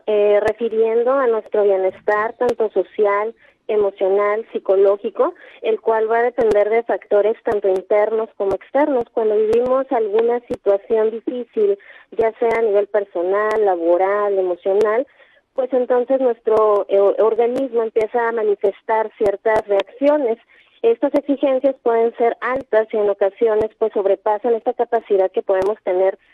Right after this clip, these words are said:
para poderlo manejar y esto tener, pues, un impacto negativo en lo que sería nuestra salud mental.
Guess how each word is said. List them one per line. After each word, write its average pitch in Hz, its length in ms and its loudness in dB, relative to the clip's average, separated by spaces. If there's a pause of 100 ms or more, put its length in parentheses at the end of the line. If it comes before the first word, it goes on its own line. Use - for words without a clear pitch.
(140)
para 233 260 0
poderlo 202 320 2
manejar 233 640 -2 (140)
y 240 220 0
esto 240 240 -4
tener, 202 340 -2
pues, 226 140 0 (160)
un 208 260 2
impacto 220 480 -4
negativo 214 520 0 (320)
en 220 180 2
lo 208 100 0
que 196 160 0
sería 185 260 0
nuestra 185 300 -4
salud 160 240 -2
mental. 160 420 -4